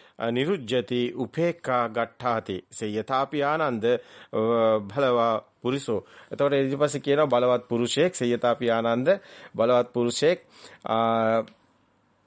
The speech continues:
අ, ම-, යකඩයක්, ගිනිගත් යකඩයක්, තැවුණු යකඩයක්,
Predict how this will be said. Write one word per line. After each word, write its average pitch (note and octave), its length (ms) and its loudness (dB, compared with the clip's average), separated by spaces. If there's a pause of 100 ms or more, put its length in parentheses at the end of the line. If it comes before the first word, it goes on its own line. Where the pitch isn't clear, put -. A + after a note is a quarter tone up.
(180)
අ, - 60 -8
ම-, A#2 1080 0 (260)
යකඩයක්, A#2 540 -2 (100)
ගිනිගත් D3 560 -2
යකඩයක්, A#2+ 480 -2
තැවුණු C3 440 -2
යකඩයක්, A#2+ 680 -2